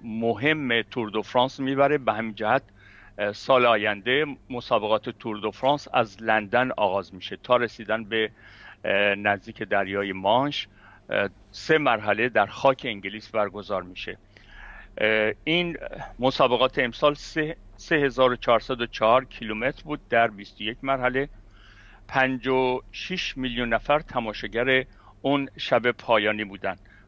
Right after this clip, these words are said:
و به هر حال، اه، خیلی با شکوه برگزار شد امسال. اما مسئله دوپینگ که گفتید، کاری که امروز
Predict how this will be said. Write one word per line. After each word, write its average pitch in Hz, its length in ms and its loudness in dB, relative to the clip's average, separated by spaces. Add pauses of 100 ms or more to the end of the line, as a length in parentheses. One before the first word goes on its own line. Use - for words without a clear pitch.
(120)
و 127 240 4 (260)
به 110 80 2
هر 107 60 6
حال، 127 240 2 (500)
اه، 98 440 -2 (640)
خیلی 135 480 -2 (560)
با 120 280 4
شکوه 147 520 -6 (100)
برگزار 120 500 0
شد 110 260 -8
امسال. 123 480 2 (580)
اما 156 380 2
مسئله 127 540 -2 (140)
دوپینگ 147 460 -4
که 143 100 -6
گفتید، 120 440 -6
کاری 143 260 0
که 147 280 -2 (540)
امروز 143 540 0